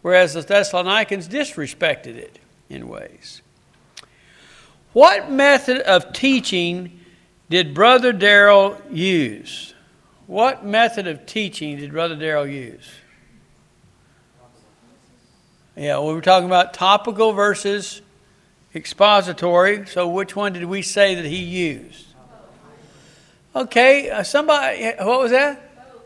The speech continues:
All right, very good, very good. We talked about that it was kind of a hybrid.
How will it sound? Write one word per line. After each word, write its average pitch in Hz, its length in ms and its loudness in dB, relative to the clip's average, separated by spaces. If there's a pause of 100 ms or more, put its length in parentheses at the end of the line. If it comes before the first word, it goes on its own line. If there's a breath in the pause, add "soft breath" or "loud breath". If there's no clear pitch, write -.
(200)
All 254 220 6
right, 269 260 4
very 254 240 4
good, 247 640 0
very 208 320 0
good. 233 280 4
We 220 160 0
talked 262 300 4
about 226 320 4
that 196 120 0
it 190 60 0
was 190 200 -4
kind 220 240 0
of 226 80 2
a 202 40 6
hybrid. 208 540 2